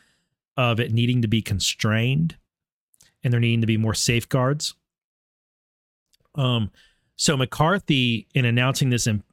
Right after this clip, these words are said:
impeachment inquiry, it's interesting to consider the position he's in, 'cause this is a huge move that is gonna put, I would think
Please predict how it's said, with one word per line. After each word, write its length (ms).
impeachment 500
inquiry, 320
it's 120
interesting 580
to 80
consider 600
the 160
position 640
he's 300
in, 520
'cause 260
this 200
is 120
a 120
huge 1040
move 840
that 200
is 120
gonna 220
put, 320
I 120
would 260
think 480